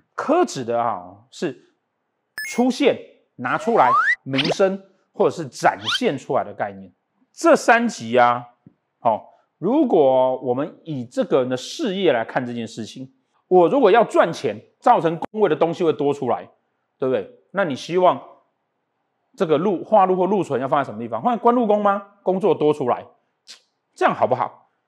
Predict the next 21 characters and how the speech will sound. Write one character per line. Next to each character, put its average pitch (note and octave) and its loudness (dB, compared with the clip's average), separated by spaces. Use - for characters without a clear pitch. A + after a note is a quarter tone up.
嗯， F#3 -12
当 A#3 0
然 D3 0
啦， C3 -2
工 A3 0
作 A3 2
多 G3+ -2
出 G3 -4
来， C#3 2
有 G#2+ -6
的 B2 -6
时 B2+ -10
候 E3 -2
你 G2 -10
薪 F#3+ -8
水 - -10
会 A#2 -8
多 G2 -12
啦， F2 -12
但 G#3 -4
是 G3 -10